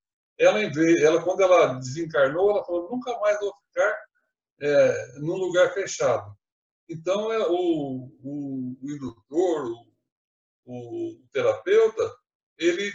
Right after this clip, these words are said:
diz a ela, "Ó, não seria melhor se você, é, dissesse,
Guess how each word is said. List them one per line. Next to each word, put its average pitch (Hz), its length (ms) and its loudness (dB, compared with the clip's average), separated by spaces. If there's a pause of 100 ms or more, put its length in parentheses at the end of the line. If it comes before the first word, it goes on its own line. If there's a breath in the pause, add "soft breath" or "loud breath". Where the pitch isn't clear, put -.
diz 170 380 -8
a 180 160 6
ela, 143 280 2
"Ó, 120 400 2 (720)
não 208 60 -12
seria 220 420 -2
melhor 185 640 2
se 147 140 -14
você, 147 760 -2 (440)
é, 123 260 -2 (580)
dissesse, 147 880 -4